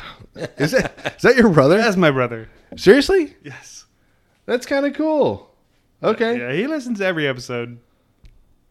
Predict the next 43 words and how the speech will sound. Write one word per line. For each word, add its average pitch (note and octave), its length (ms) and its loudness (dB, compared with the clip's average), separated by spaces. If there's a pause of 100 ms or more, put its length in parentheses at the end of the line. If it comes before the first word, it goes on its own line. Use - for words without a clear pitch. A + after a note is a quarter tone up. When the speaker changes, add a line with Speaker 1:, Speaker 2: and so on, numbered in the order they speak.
(140)
Speaker 2:
Man. F3+ 320 -8 (180)
Hey, C3+ 320 -4 (100)
uh, B2 200 -2
Speaker 1:
And A#2 100 -6
he, A#2 40 -16
Speaker 2:
Justin. A#2+ 520 -2
Speaker 1:
he A3 220 -2
actually F3 340 -2
is C3+ 160 0
learning C#3 260 4
some A2+ 140 -10
stuff. A#2+ 220 -8
Like, A#2 240 -6
he's, F3 380 -8
he's F#3 200 -10
figuring D#3+ 260 -4
it B2 120 -4
out. A2+ 180 -2
He's C3 100 -10
got C#3+ 120 -8
a A#2+ 40 -14
couple B2+ 240 -8
of A2+ 80 -8
grills, A#2 300 -6
and A#2+ 80 -8
he's, C3+ 240 -10
he's D3+ 160 -12
got D#3 180 -12
the C3+ 60 -14
brisket A#2+ 460 -10 (160)
figured A2+ 260 -10
out G#2+ 140 -8
and A#2 80 -12
whatnot. A2 320 -12 (340)
Speaker 2:
Justin, C3 420 -2
I B2 100 -2
could - 180 -2
not E3 160 4
agree C3 260 2
more. G#2 380 0
I B2 140 2
hate E3+ 420 2
it, - 260 -4